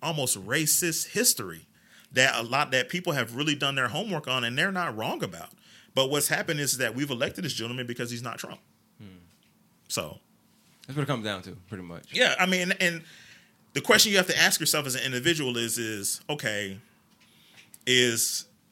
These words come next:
Speaker 1: not Trump or never Trump, is that gonna pay your bills? Is that gonna clean your water? Is that gonna, uh, get you improved wages? Is that gonna get you better health care? That's what we're about to find out over the next, you know, uh, few months and few years.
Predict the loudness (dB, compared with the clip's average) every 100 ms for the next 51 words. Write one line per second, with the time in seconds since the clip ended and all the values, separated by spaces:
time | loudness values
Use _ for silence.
0 | -20 -8 2 4 4 2 0 -4 -6 -6
1 | 0 0 0 -2 -2 -4 -6 0 0 2
2 | -4 -4 -4 -4 -6 -10 -10 -10 -10 -12
3 | _ _ _ _ _ _ 0 4 4 4
4 | -2 -2 -6 -4 -4 -4 -6 -6 -2 0
5 | 0 -6 _ _ _ -6 2 2 2 -2
6 | -6 -8 -14 -8 -6 -6 -6 -6 -6 -6
7 | -8 -4 -4 -4 -4 -2 -4 -4 -8 -8
8 | -6 -6 -8 -12 -12 -16 -18 -20 _ _
9 | _ _ 0 2 2 2 0 0 -2 -2
10 | 0 -2 -6 -10 -6 -6 -4 -4 -4 -8
11 | -8 -8 -10 -20 -20 _ -12 -10 -8 -10
12 | -6 -6 -6 -8 -8 -6 -4 -4 -4 -6